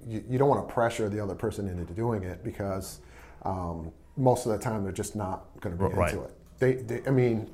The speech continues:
Speaker 1: she didn't say, "Hey, you need to do this," 'cause most likely I'd have been like, "Mm, I'll do something."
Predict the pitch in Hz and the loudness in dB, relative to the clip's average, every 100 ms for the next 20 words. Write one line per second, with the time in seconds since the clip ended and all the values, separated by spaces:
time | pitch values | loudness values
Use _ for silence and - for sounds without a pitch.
0 | - - 139 135 123 139 123 120 117 120 | -8 0 6 8 8 8 8 8 4 2
1 | 104 123 104 92 127 113 98 - 113 101 | 4 4 2 4 4 6 4 0 -4 -4
2 | 117 131 117 117 104 104 95 101 95 - | -2 -2 0 -2 0 0 0 -4 -6 -10
3 | - - 113 107 - | -10 -8 -6 -6 -8